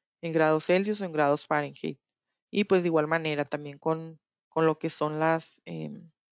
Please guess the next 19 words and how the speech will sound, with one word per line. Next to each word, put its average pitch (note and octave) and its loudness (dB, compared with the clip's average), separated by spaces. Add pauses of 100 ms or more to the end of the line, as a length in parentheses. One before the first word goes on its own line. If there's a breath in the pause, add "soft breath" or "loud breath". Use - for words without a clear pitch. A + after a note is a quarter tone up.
(120)
las D#3 0
baterías, F3+ 0
un, E3 -18
un E3+ -14
dispositivo E3 -4
muy, E3+ -6 (720)
eh, D#3 -2
atractivo, G3+ 2
sobre F3+ 2
todo F#3 6
estético, F#3+ 0
que F#3+ -8
me E3 -10
están E3 -12
comentando E3 -4
aquí E3+ -8
en E3 -8
el E3 -8
chat. F3+ 0